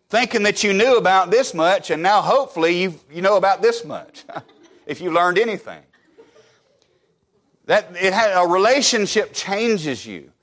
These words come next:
Rules never do. And so, let me say this, if you haven't changed anything in twenty years,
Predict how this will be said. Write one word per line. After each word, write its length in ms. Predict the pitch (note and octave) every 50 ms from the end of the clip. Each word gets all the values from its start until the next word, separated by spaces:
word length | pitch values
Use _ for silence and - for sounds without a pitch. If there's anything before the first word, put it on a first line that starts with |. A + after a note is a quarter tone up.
| _ _
Rules 640 | - A#2 D3+ F3+ G3+ G#3+ G3+ E3+ C#3 B2 A2+ G2+ A#2
never 260 | B2+ B2+ B2 A#2 A2
do. 160 | A2+ A#2+ A#2 G#2 - - - - _ _ - - _ _ _ _ _ _ _ _ _ _ _ _ _ _ _ _ _ _ _ _ _ _ _ _ _ _ _ -
And 180 | A#2+ C3+ C3+
so, 400 | - - G3 F#3+ F#3 E3+ E3 - _ _ _ _ _ _ _ _ _ _ _ _ _ _ _ _ _
let 100 | - E3+
me 80 | G3+ F#3+
say 200 | - - G3+ F#3
this, 300 | E3 F#3+ G3+ G3+ F#3 -
if 140 | F3 D3 -
you 100 | G3+ G#3
haven't 320 | G3+ G#3+ G3 F3+ E3+ -
changed 640 | - - - G3 G3+ G#3 G3+ F#3 E3 D3 C3 - -
anything 840 | E3+ F3+ G3+ G#3+ G3+ - - G3+ F3+ F3 E3+ D#3 D3 D3 D3+ D#3 -
in 260 | C#3 C3 C3 C3 B2
twenty 320 | - - D#3+ D#3 D3+ C#3
years, 640 | C#3 D3 C#3 A2 F#2 E2+ - _ _ _ - _